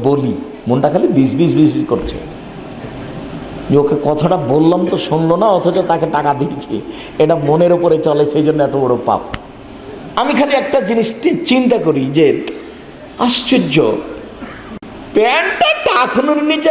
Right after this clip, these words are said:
চলে গেছে, এটা জেনাও নয়, এটা চুরিও নয়, আমি কাউকে মারিও নি, আমি কিছুই করিনি, তো প্যান্টটা আমার টাকনুর নিচে চলে গে-, চলে গেল, তাই আল্লাহ আমার সাথে কথাই বলবেন না? আল্লাহ এখন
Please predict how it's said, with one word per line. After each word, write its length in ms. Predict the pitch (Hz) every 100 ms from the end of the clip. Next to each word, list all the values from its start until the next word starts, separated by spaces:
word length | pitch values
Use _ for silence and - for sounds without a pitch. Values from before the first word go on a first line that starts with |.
| 311
চলে 260 | 285 247 214
গেছে, 440 | 185 - 120 117 - - - - -
এটা 200 | 247 285
জেনাও 680 | 269 175 247 247 254 277 277
নয়, 300 | 233 170 175 -
এটা 200 | 226 240
চুরিও 580 | 240 233 254 262 285 277
নয়, 280 | 196 147 143 -
আমি 160 | 214
কাউকে 260 | 220 247 262
মারিও 580 | 240 226 233 240 269 247
নি, 220 | 196 135 - - - - -
আমি 160 | 302 311
কিছুই 420 | - 294 - 330 311
করিনি, 500 | 285 214 220 175 151 - - - - -
তো 60 | 320 311 -
প্যান্টটা 480 | 294 320 339 339 359
আমার 280 | 330 330 330
টাকনুর 360 | 311 302 285 311
নিচে 240 | 311 302
চলে 280 | 294 294 302
গে-, 220 | 277 277
চলে 240 | 277 277 277
গেল, 180 | 269 269
তাই 240 | 277 269
আল্লাহ 320 | 254 262 262
আমার 160 | 254 247
সাথে 260 | 226 254 262 -
কথাই 380 | 196 196 226
বলবেন 320 | 233 240 247 262
না? 460 | 269 180 - - - - - - - - - - - - -
আল্লাহ 360 | 247 247 254 262
এখন 160 | 247